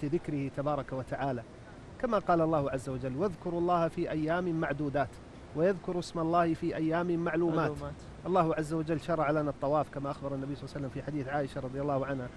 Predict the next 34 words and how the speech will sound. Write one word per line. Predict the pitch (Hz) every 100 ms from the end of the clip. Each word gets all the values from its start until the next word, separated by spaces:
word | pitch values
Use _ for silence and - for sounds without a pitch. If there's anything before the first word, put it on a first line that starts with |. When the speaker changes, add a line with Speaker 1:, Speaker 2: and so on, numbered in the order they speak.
| - -
Speaker 1:
عند | 165 156
أبي | 151 143
داود، | 139 135 175 202 - 208
وحسنه | 208 - - 185 - 175 147
بعض | 151 143
أهل | 135 139 135
العلم، | 131 151 - - - - -
قال: | 202
"إنما | 220 220 202 196
جعل | 196 190
الطواف | - 175 160 139
بالبيت | 131 120 113 - - - -
والسعي | 135 - 165 180
بين | 185 180
الصفا | - 185 185
والمروة | 175 170 151 123 - - - 151
ورمي | 185 220
الجمار | 208 185 190 208 233 143
من | 139 147
أجل | 151 147 135
إقامة | 135 165 170 151
ذكر | 139 135 165
Speaker 2:
ذكر |
Speaker 1:
الله". | 156 165
Speaker 2:
الله. | 147 156 - - - - - - -
Speaker 1:
فذكر | 160 160 151 147 - - 160 226 196
الله | 190 185 160
سبحانه | - 156 175 160
وتعالى | 143 - 151 147 123
في |
الحج | 127 - 208
لا | 214
شك | 190 165 -
أنه | - 165 151 156